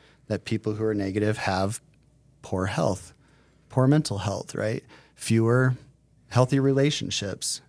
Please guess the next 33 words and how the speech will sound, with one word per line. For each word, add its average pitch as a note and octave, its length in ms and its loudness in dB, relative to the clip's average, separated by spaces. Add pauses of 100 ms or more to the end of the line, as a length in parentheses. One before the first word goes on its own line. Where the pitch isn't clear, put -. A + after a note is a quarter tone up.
And A2+ 220 2
those A#2+ 400 2
who A#2 240 0
do A2+ 640 0 (720)
practice, A#2 840 2 (140)
uh, A2 280 -6
expressing A#2 540 -2
gratitude A2+ 540 0
and G#2+ 160 0
finding A2 360 0
ways G#2+ 440 0 (460)
to A#2 100 0
incorporate A2 440 0
that G#2+ 140 0
into G#2 220 -2
their G#2+ 120 0
lives, G2+ 560 -2 (400)
they're G#2 220 -2 (160)
more G2 200 -4
healthy. A#2 500 -4 (100)
Again, A2 300 0
they, G#2 260 0 (360)
they A2+ 100 -2
sleep A2 360 -2
better, A2 240 2
which A2 200 -4
is A#2+ 140 -2
critical A2+ 640 0 (320)
<laughs> - 320 -18
for B2+ 400 4 (180)
all C#3+ 220 6
health, B2 460 0
right? A#2+ 260 2